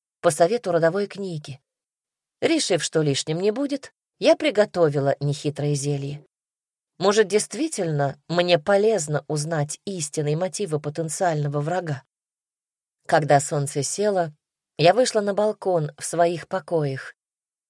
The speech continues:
и под открытым небом, на котором сияла огромная луна, напитала его магией. Масло перемешалось с соками растений и под действием магии приобрело однородную консистенцию,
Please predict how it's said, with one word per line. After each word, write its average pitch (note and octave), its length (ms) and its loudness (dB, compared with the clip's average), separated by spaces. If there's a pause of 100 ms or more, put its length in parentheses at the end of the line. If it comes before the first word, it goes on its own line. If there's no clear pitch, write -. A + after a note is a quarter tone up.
(120)
и D#3+ 80 2
под F3 160 2
открытым G3 580 2
небом, F#3+ 520 2
на D3+ 180 -2
котором E3 400 0
сияла E3 480 0
огромная D#3+ 640 2
луна, D#3+ 340 0 (420)
напитала F3+ 640 0
его F#3+ 280 -6
магией. D3 600 -8 (680)
Масло D#3 460 2
перемешалось D#3+ 920 -2
с - 60 -8
соками D3 380 -2
растений D3+ 800 -4 (460)
и E3+ 100 -2
под D3+ 240 2
действием F3+ 520 -2
магии F#3 540 -4
приобрело D#3+ 800 0
однородную D#3+ 840 -2
консистенцию, F3+ 1080 -6